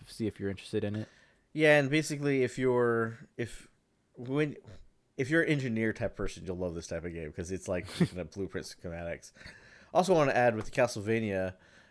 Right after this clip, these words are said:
Speaker 2: uh, Mirrors of Fate. Mirrors of Fate is actually a title that's kinda in between the story of Castlevania,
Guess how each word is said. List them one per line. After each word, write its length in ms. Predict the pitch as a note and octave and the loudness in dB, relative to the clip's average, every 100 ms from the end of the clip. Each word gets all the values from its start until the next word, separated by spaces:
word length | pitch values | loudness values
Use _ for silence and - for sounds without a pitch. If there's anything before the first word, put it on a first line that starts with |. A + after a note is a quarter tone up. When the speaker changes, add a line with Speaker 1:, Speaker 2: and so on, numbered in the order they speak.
| _ | _
Speaker 2:
uh, 160 | G#2 G#2 | 0 0
Mirrors 260 | G#2+ A2+ | 0 -2
of 80 | G2+ | -2
Fate. 240 | - A2 G2+ | -2 -2 -2
Mirrors 200 | C#3+ C#3+ | -2 -4
of 60 | |
Fate 280 | - C#3 C#3 | 0 0 2
is 160 | G#2 A2+ | 0 2
actually 720 | A#2 - - A2+ A2 G#2 G#2 - | 2 0 -2 0 0 0 -2 0
a 320 | G2+ F#2+ F#2+ | 2 4 2
title 340 | - A2+ A2 | 0 2 2
that's 140 | G2 - | 2 -2
kinda 200 | A#2 G#2 | -4 -2
in 80 | G#2 | -2
between 720 | G#2 G#2 - G#2+ G#2+ A#2 B2 - | -4 4 4 4 0 -4 -8 -10
the 80 | G2+ | -10
story 560 | - A2 G#2+ A2+ A#2+ | -6 0 0 0 0
of 240 | F2+ G2 F#2 | 0 -2 -2
Castlevania, 840 | - G#2 - G2+ G#2 G#2 G#2 G2+ | 0 0 0 -2 -2 -2 -2 -2